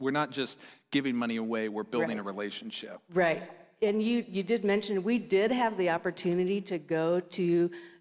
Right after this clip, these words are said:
Speaker 2: some of these places. I have not been to Haiti, um, but <laughs> I'd love to someday.
Speaker 1: I know.
Speaker 2: Um, we did have the opportunity to go to these places to, um,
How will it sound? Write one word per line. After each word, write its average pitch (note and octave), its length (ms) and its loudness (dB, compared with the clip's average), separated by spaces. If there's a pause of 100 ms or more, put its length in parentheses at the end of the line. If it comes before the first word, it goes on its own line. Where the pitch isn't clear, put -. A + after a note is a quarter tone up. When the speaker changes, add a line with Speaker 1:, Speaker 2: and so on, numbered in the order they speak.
(140)
Speaker 2:
some G3 220 2
of F3 100 2
these E3+ 160 0
places. E3+ 380 -2
I D#3+ 120 2
have D#3+ 160 0
not D#3 260 0
been E3+ 160 0
to F3 60 2
Haiti, E3 500 0 (560)
um, E3 380 2 (160)
but F3+ 120 4
<laughs> - 1000 -10
I'd F3 220 -10
love G#3 260 2
to - 200 0
someday. D#3 500 -4
Speaker 1:
I - 20 -6
know. - 200 -10 (360)
Speaker 2:
Um, F3+ 380 4 (600)
we A3 140 2
did A#3 200 4
have A#3 160 2
the G#3 100 6
opportunity F#3 480 2
to D#3+ 100 -2
go E3+ 220 2
to F3+ 120 -2
these F#3+ 260 -2
places F#3 580 0
to, E3+ 720 -2
um, D#3 420 -2